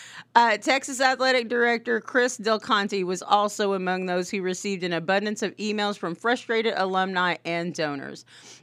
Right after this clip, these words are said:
Among those emails published by the Tribune was one sent by president of the Longhorn Alumni Band Charitable Fund Board of Trustees,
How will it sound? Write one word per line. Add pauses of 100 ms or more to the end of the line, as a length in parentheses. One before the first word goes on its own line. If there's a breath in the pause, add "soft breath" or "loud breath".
Among
those
emails
published
by
the
Tribune
was
one
sent
by
president
of
the
Longhorn
Alumni
Band
Charitable
Fund
Board
of
Trustees,